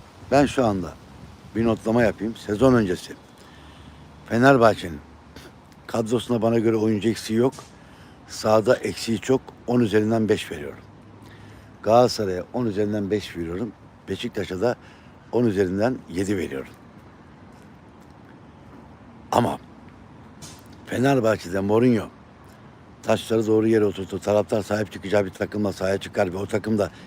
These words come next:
ilk dakikadan itibaren, e, doğru oyun oynarsa on üzerinden dokuz derim. Galatasaray geçen seneki performansını koruyabilecek bir hava yakalarsa ki geçen sezonun başlarında çok kötüydü Galatasaray,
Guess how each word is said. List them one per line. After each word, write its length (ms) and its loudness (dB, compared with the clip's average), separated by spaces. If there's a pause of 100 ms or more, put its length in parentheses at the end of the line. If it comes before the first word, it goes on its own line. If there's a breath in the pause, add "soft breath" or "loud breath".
(200 loud breath)
ilk 180 -6
dakikadan 380 0
itibaren, 460 -4 (1000 loud breath)
e, 380 -6
doğru 280 4
oyun 220 2
oynarsa 480 0 (1120)
on 140 2
üzerinden 400 0
dokuz 320 -4
derim. 140 -14 (280)
Galatasaray 460 4
geçen 300 0
seneki 240 -4
performansını 760 0 (1120 loud breath)
koruyabilecek 560 2
bir 60 2
hava 160 6
yakalarsa 520 2
ki 260 -6 (360)
geçen 260 -4
sezonun 360 -2
başlarında 320 0
çok 200 -6
kötüydü 300 -8
Galatasaray, 480 -8